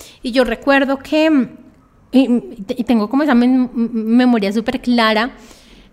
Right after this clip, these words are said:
eh, cuando éramos muy pequeñas, em, mi hermana y yo como que teníamos una moneda y,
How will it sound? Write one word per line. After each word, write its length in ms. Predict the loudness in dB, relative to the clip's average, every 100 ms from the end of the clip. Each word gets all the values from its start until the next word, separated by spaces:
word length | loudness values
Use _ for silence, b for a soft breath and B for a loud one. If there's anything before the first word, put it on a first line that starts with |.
| _
eh, 400 | -2 0 0 -4
cuando 160 | -2 0
éramos 260 | 0 0 0
muy 360 | 0 -2 -4
pequeñas, 840 | -4 -6 -2 0 2 0 -2 -8 -18
em, 720 | -6 -2 0 0 0 0 -2 -2
mi 100 | -2
hermana 300 | 0 0 0
y 60 | -2
yo 200 | -2 0
como 220 | 0 -2
que 80 | -4
teníamos 420 | -4 -2 -2 -2
una 120 | -2
moneda 580 | 0 0 0 0 -4 -6 -12 _ _ _ _ _ _ _ _ _ _
y, 240 | 0 2